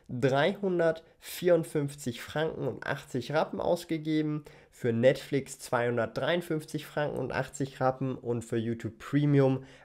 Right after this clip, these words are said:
einhunderteinundneunzig Franken und zwanzig Rappen. Also das ist so ein bisschen Multimedia, kann man sagen, mein Internetanschluss und so weiter.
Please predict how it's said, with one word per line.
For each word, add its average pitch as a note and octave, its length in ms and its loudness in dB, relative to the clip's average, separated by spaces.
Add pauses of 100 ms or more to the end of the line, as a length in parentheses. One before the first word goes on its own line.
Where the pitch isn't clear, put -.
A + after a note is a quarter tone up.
(120)
einhunderteinundneunzig B2 1200 0
Franken A#2 560 -6
und A2 300 -6 (160)
zwanzig G#2+ 580 -4
Rappen. B2 260 4
Also G#2+ 160 0
das D3 120 4
ist E3+ 100 6
so F3+ 80 2
ein E3 80 4
bisschen D#3+ 220 2
Multimedia, E3+ 580 6
kann D#3+ 200 -2
man D3 160 0
sagen, C3+ 280 2
mein B2 120 0
Internetanschluss C#3 760 -2
und B2+ 140 -4
so B2+ 140 -2
weiter. B2 480 4